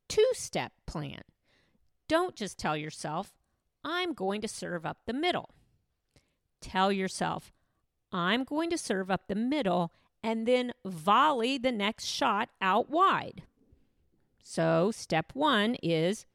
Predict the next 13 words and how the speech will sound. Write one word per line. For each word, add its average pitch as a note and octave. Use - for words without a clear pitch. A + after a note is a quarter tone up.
serve E3+
up G#3
the D#4
middle, F#3+
drawing F3
the A3
returner G3+
to -
the F3
middle E3
of G#3+
the A#3+
court. -